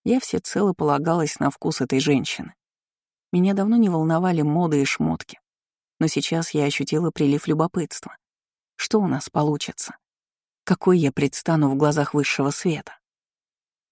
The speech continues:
После снятия мерок и обсуждения деталей мы покинули гостеприимный дом пожилой швеи. Рассиживаться было некогда. Пока Костик не отбыл из ключа вместе с деревянной горой. Нужно заняться источником.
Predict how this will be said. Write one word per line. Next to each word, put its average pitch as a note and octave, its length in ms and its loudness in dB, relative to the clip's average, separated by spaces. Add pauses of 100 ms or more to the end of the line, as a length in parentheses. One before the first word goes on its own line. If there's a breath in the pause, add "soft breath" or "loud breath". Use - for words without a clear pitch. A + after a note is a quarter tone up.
(180)
После B3+ 300 2
снятия F#3 420 0
мерок F#3 380 2
и D#3 40 4
обсуждения C#3+ 640 4
деталей D#3+ 460 2
мы F#3 200 4
покинули F3 540 2
гостеприимный C#3+ 760 2
дом D#3+ 240 2
пожилой C#3+ 360 2
швеи. D3+ 560 -2 (640)
Рассиживаться D3 800 0
было C#3+ 200 2
некогда. C3 560 0 (1000)
Пока D3+ 300 -4
Костик - 480 -4
не D3 120 2
отбыл D3 380 4
из C3+ 100 -2
ключа D3 420 0
вместе C#3 400 4
с C3+ 40 -2
деревянной C#3 520 2
горой. C3+ 460 -2 (460)
Нужно E3+ 300 2
заняться E3+ 480 0
источником. - 760 -4